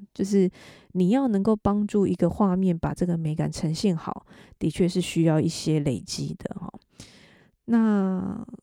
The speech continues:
我们一开始有讲到，为什么台湾都不大能够听到食物造型师哈？因为的确真的是像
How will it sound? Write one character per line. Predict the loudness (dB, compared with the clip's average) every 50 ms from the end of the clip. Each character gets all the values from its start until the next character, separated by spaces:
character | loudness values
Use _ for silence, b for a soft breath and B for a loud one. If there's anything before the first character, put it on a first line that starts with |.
| _ _
我 | 2 4
们 | 4 4
一 | 2
开 | 2 2 2
始 | 4 4
有 | 4 4
讲 | 2 0 -4 -4 -2
到， | -2 -2 -2 -2 -4 -2 -2
为 | 0 2
什 | 2 2
么 | 2 2 0
台 | 0 0 0
湾 | 0 2 2 0 2
都 | 2 2 4 4 2 2 0 -2 -2 0
不 | 0 0
大 | 2 2 0 0
能 | -2 -2 -2
够 | -2 -2
听 | -2 0 -2 -4 -2
到 | -2 -4 -4
食 | -4 -4 -4 -2
物 | -2 -2 -2
造 | -2 -4 -4 -4
型 | -6 -6 -8 -8
师 | -8 -10 -10 -10 -10 -10 -10 -10 -10 -12
哈？ | -12 -12 -14 -16 _ _ B B B B B B B B B B B 2
因 | 2
为 | 2
的 | 4 4 2
确 | 2 4 4 2 4
真 | 4 2 2
的 | 2 2
是 | 2 2 2 2 2 2 0 0
像 | 0 0 2 2 2 2 0